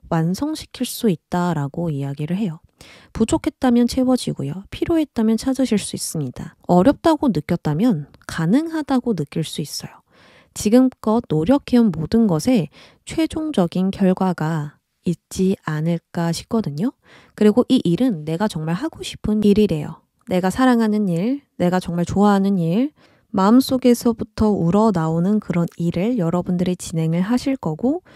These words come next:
거기서 완성되는 것들을, 결과물을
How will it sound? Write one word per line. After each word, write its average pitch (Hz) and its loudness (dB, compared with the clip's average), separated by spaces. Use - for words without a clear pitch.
거기서 254 -2
완성되는 185 0
것들을, 147 -10
결과물을 175 0